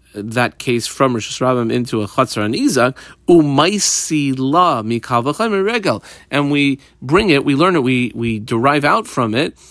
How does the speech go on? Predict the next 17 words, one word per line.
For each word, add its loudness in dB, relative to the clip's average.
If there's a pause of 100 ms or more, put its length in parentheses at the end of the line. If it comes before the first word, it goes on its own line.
(260)
uh, 2
from -2
a 2
kal 0
v'chomer -2
from -2 (240)
regel. 0
In -2
other 0
words, -2 (120)
just 0 (420)
like 0
we -2
learn 0
for -2 (220)
Karen -2
Tam, 0